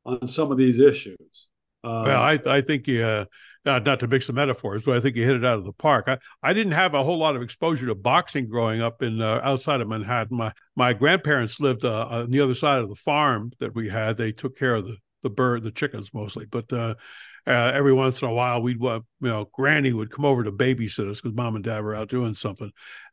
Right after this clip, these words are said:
Speaker 2: <laughs> She was, uh, I think, probably in her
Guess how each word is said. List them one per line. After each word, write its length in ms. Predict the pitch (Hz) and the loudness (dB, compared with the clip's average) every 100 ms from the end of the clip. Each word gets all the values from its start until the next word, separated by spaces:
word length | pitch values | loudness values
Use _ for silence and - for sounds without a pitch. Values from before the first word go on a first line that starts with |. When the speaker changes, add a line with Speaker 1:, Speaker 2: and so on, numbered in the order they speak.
| - 339 | -12 0
Speaker 2:
<laughs> 100 | 165 - - 151 - 156 _ 151 127 _ - - - _ | 0 0 -2 -2 -2 -6 _ -8 -8 _ -20 -20 -20 _
She 340 | - - 185 196 | -10 0 2 2
was, 420 | 160 143 123 120 | 4 4 2 2
uh, 240 | 127 123 | 4 4
I 100 | 123 | 2
think, 220 | 127 135 | 2 -2
probably 340 | 131 135 127 123 | 0 0 0 -4
in 120 | 117 | -4
her 280 | 110 107 | -6 -6